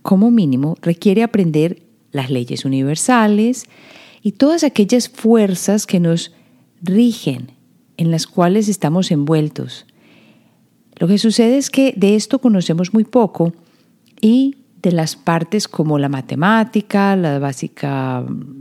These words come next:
religión o la básica de historia, eh, de eso sí sabemos. Pero como seres humanos, ¿qué nos rige? ¿Qué leyes están allí que siempre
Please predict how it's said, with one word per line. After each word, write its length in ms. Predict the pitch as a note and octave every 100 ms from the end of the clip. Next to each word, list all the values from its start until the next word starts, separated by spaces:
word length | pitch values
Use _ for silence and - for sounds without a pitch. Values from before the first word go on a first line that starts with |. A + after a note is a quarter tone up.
| B2 _
religión 840 | - B2 B2 - A3+ A3 G#3 F#3+ F3+
o 100 | D3+
la 100 | C#3
básica 420 | C3+ - C#3+ C3+
de 60 |
historia, 580 | C3 - - A3+ G#3 G3+ - - - _ _ _ _ -
eh, 120 | D3
de 140 | - C3+
eso 180 | -
sí 140 | D#3+ F#3
sabemos. 600 | F#3+ G#3 D4 E3+ D3 - _ _ _ _ _ _
Pero 520 | A#3+ D4 C#4+ F3+ E3+ - _ _
como 220 | - D#3+ D#3
seres 440 | - A#3 B3+ -
humanos, 640 | B3 A#3+ A#3 F#3+ D#3+ E3+ - _ _ _ _ _ _ -
¿qué 160 | A#3
nos 200 | B3 B3
rige? 580 | G3 G3+ A3 - D3+ C3 -
¿Qué 180 | - G#3+
leyes 580 | A3 G#3 A3 G#3+ A3+ G#3
están 520 | - E3 - E3+ F3 - _ _ -
allí 580 | F#3 E3 A3 A3 E3 -
que 140 | - F3
siempre 640 | - G3+ F#3 E3+ G3+ G#3